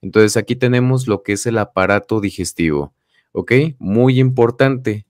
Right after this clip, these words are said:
bastante, bastante importante. Entonces, volviendo a nuestra página número cuarenta y siete del libro amco, podemos entender algo, que las partes de nuestro sistema digestivo son bastante fáciles de ubicar, ya que una vez entendimos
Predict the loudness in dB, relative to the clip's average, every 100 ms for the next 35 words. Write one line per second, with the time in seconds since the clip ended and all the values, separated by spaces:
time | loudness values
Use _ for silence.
0 | _ -6 -4 -4 0 0 2 0 0 -4
1 | -4 -6 -2 -2 0 -2 -2 -10 -12 _
2 | -20 -20 -10 -4 -4 -2 0 4 4 4
3 | 2 2 0 -2 0 2 0 -2 0 2
4 | 2 2 4 2 2 0 -4 0 -2 0
5 | -2 0 0 2 2 2 -2 -6 -6 _
6 | _ -20 -20 _ 0 4 4 4 0 -2
7 | -2 -2 0 2 0 -2 -6 -12 _ _
8 | _ _ _ -2 -2 -2 2 2 2 -2
9 | -2 -4 -12 _ -8 -2 -2 -2 -8 -8
10 | -8 -8 -4 0 0 0 0 -4 -2 -2
11 | -2 -4 -2 -2 0 -2 -4 -2 -2 -2
12 | -4 -4 -6 -4 -4 -2 -2 -2 0 0
13 | 0 _ _ -2 -2 0 0 0 0 -2
14 | 0 0 2 2 0 -2 -4 -10